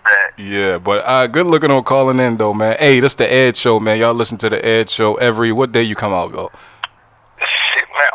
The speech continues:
Speaker 1: Honestly, man, C P time, man. But I'm, I'm, uh, <laughs> I'm gonna get it together, man. I got a reg-, I got a regular work schedule now, so I can actually, you know what I'm saying, not plan on doing the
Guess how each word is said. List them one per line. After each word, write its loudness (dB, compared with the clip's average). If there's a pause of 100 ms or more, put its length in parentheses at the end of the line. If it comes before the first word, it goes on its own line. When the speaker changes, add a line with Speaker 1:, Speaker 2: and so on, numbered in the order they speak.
(140)
Speaker 1:
Honestly, -4
man, 0 (260)
C -4
P -6 (140)
time, 0
man. 2
But 0
I'm, 0 (100)
I'm, 0
uh, -2 (1200)
<laughs> -6
I'm 0
gonna -2
get 0
it -2
together, -2
man. 0
I 0
got 2
a -2 (100)
reg-, 0
I -2
got 0
a -2
regular -4
work -2
schedule -8
now, 0 (120)
so 0
I 2
can -6 (180)
actually, -8 (120)
you -6
know 0
what -6
I'm -20
saying, 2
not 2
plan 2
on 0
doing -2
the -2